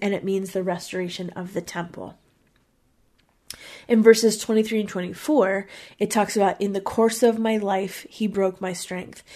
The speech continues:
And that literally means he afflicted me in the way of my strength. So if the city is speaking, if this is a personification of the city, the city is saying that the Lord has cut her life short in the, in her prime. And so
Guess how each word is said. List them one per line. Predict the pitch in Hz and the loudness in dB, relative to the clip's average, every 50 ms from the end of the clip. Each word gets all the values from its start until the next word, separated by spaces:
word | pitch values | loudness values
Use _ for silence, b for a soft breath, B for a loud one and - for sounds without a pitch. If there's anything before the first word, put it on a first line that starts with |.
| B B B B B - | B B B B B 2
And | 226 208 214 214 | 2 2 4 4
that | 208 208 202 - 214 | 2 0 0 2 6
literally | 214 240 262 277 277 254 233 214 | 8 8 8 8 6 2 2 0
means | 196 196 196 185 185 | 0 0 -2 -2 -4
he | - - 214 | -4 0 0
afflicted | 190 180 - - - - 226 226 220 - - 180 175 | 0 0 -2 -4 0 4 4 4 4 2 -2 -2 -2
me | 170 165 127 107 190 220 B B B B B B B | -2 -4 -6 -8 -10 -12 B B B B B B B
in | 226 208 208 | 0 2 2
the | 208 | 4
way | 185 190 185 185 | 4 4 4 4
of | 185 | 2
my | 180 180 175 180 | 0 -2 -4 -6
strength. | 175 - - 175 165 - - - - | -6 -8 -8 -8 -8 -8 -10 -12 -6
So | - 220 196 196 190 185 - | 0 4 4 4 4 2 0
if | - 208 196 190 - | -2 -2 -2 -4 -8
the | - 185 | -10 -8
city | - - - 294 311 294 254 214 | -6 -2 0 2 2 2 4 4
is | 190 185 180 | 2 2 0
speaking, | - - - 170 165 - 165 165 175 185 | -4 -4 -4 -4 -4 -2 -4 -4 -4 -4
if | 180 180 180 | -6 -6 -4
this | 196 196 190 - | -4 -6 -4 -2
is | 196 190 185 - - | -2 -2 -2 -4 -6
a | 175 180 | -6 -6
personification | 175 - - 202 196 190 185 - 208 185 180 185 180 196 190 - 196 185 185 - 190 175 | -6 -6 -4 -4 -4 -4 -4 -6 -8 -8 -8 -8 -8 -10 -8 -4 -4 -4 -2 -4 -4 -6
of | 170 170 | -6 -6
the | - 170 | -8 -10
city, | - - 247 247 220 180 170 160 - B B B B B B B B B B | -4 0 2 2 4 2 0 0 -4 B B B B B B B B B B
the | 233 226 | 2 4
city | 233 - 269 262 269 277 | 4 2 0 2 4 4
is | 254 233 - | 4 2 2
saying | - 220 208 208 196 | 2 2 2 0 -2
that | 196 185 | -4 -2
the | - 190 190 | -2 -2 2
Lord | 190 196 202 202 180 | 2 2 2 2 0
has | 185 180 - | -2 -6 -6
cut | - - - - - - | -8 -8 -6 -8 -8 -4
her | - 202 | -2 -2
life | 185 180 175 180 180 | 0 0 0 -2 -2
short | - - - - 170 170 - - - - _ _ - | -4 -6 -6 -4 -4 -6 -6 -8 -10 -18 _ _ -6
in | - 202 208 | -4 -4 -2
the, | 185 175 - - | -2 -4 -4 -4
in | 196 202 196 | -4 -4 -4
her | 180 180 175 | -4 -6 -8
prime. | 175 - - 185 170 147 92 - - 226 - B B B B B B B B | -10 -10 -12 -10 -10 -10 -10 -12 -16 -18 -20 B B B B B B B B
And | - 214 202 | -2 0 0
so | 180 - 247 220 214 208 202 196 196 196 | 2 4 6 6 8 8 6 6 4 2